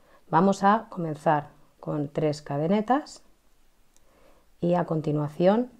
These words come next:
dos puntos altos que se cierran juntos. Por eso he dejado el primero en la aguja, el segundo también y ahora los cierro juntos. Así de esa forma estoy disminuyendo un punto en esta parte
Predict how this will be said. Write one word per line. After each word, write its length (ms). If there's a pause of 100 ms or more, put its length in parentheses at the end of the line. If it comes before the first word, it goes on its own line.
(400)
dos 320
puntos 440
altos 480 (380)
que 100
se 140
cierran 580
juntos. 680 (680)
Por 160
eso 160
he 40
dejado 240
el 60
primero 280
en 60
la 60
aguja, 500 (420)
el 60
segundo 360
también 460 (220)
y 100
ahora 160
los 180
cierro 460
juntos. 600 (360)
Así 220
de 80
esa 240
forma 520 (800)
estoy 280
disminuyendo 880
un 220
punto 260
en 80
esta 220
parte 480